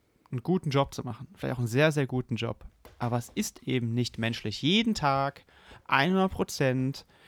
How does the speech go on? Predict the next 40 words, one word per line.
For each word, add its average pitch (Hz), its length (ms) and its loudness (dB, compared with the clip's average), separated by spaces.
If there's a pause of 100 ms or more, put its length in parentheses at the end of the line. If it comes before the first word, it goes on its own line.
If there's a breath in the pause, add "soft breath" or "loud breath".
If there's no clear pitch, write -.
(180 soft breath)
immer 175 340 4
dein 117 220 2
Bestes 147 400 4
zu 127 80 -10
geben, 135 480 -2
wie 135 120 -2
es 147 120 0
im 131 80 0
Wettkampf - 380 -4
ist. - 220 -12
Ich - 120 -4
habe 151 100 4
auch 135 60 2
letztens, 185 400 -2
ähm, 151 440 -2
einem 139 220 -4
Trainer 160 380 -2
aus 139 100 -4
unserem 135 260 -6
Team 196 200 -2
gesagt, 196 500 -4
weil 123 160 -2
der 131 220 0
auch - 180 0
wiederum 127 420 -2
einen 117 120 -2
anderen 185 320 2
Trainer 151 260 0
aus - 80 -4
unserem 135 260 -4
Team, 139 260 -4 (100)
äh, 123 140 -4
trainiert. 131 360 0
<laughs> 240 1300 -2
Die 147 140 2
Jungs 147 260 4
wissen 156 200 -2
dann 135 120 2
Bescheid. 147 400 0 (500 loud breath)
Ähm, 143 460 2